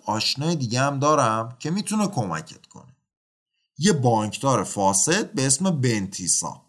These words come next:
برو ببینش. دلوریان رفت توی بانک تیسا و اونجا بود که شنید یکی از مشتریای بانک که یه خلبانه به طور مرتب از کلمبیا مواد مخدر میاره.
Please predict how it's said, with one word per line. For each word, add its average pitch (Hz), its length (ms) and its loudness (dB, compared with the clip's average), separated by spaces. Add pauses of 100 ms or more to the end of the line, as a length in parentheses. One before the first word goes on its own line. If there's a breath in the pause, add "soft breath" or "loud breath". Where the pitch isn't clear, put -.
(140)
برو 214 160 4
ببینش. 98 640 -2 (1080)
دلوریان 214 520 4
رفت 190 260 2
توی 123 140 0
بانک 117 300 0
تیسا 131 580 0
و 269 100 -6
اونجا 135 400 0
بود 110 180 -2
که 107 100 -6
شنید 107 360 -2
یکی 131 200 -2
از 95 180 -2
مشتریای 101 640 -2
بانک 104 520 0 (120)
که - 120 -8
یه 104 140 0
خلبانه 104 1160 2 (460 soft breath)
به 151 80 4
طور 190 220 2
مرتب 139 560 2
از 233 200 0
کلمبیا 214 540 2
مواد 120 420 4
مخدر 104 580 -2
میاره. 92 540 -8